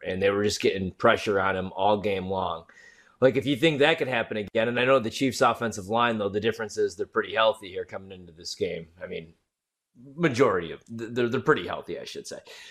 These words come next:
But, I mean, I was looking at, like, San Francisco to win both halves. There was some, like, four-to-one prices there. For me,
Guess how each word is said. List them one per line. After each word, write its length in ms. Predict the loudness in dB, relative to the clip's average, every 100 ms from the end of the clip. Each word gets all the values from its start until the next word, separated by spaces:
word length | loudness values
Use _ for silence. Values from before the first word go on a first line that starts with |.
| 0 4
But, 140 | 4
I 80 | 2
mean, 300 | -2 -4 -6 _ _ _ _ _ -18 0
I 120 | 2
was 120 | 4
looking 200 | 0 0
at, 100 | 0
like, 160 | -2 0
San 240 | 2 2
Francisco 480 | -2 -2 -2 4 6
to 80 | 6
win 280 | 4 -2 2
both 320 | 4 4 2
halves. 600 | 2 2 0 -8 -14 -6
There 160 | 0 2
was 200 | 2 0
some, 500 | 2 4 4 2 -6 _
like, 180 | -4 -4
four-to-one 540 | 2 4 6 4 2
prices 540 | 2 4 4 2 -4 2
there. 200 | 4 6
For 200 | 4 4
me, 400 | 6 6 2